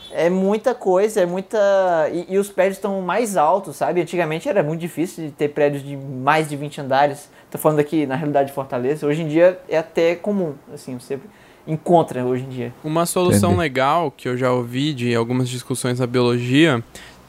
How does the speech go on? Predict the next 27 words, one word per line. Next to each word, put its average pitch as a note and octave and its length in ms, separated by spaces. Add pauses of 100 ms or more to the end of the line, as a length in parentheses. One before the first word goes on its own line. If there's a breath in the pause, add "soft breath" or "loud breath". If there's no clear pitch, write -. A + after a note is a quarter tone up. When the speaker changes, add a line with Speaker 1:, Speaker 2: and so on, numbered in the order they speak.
(120)
Speaker 2:
seja D#3+ 360
você C3+ 440
vegetariano B2 1040
ou A#2+ 40
não, A#2+ 400 (400 loud breath)
é C#3+ 280
financiar E3 840
pequenos E3 440
agricultores E3 720
familiares. D#3 800
Aqui B2 260
por D#3 220
São D3+ 240
Paulo C#3+ 320
tem E3 220
muito, D3+ 420
assim, B2+ 220
ao B2 80
redor C3 440
da B2 120
cidade, A#2+ 500
né? C3 480
Ao, B2+ 120
ao C3+ 40
redor C3 260
da C#3 80
metrópole. A#2+ 720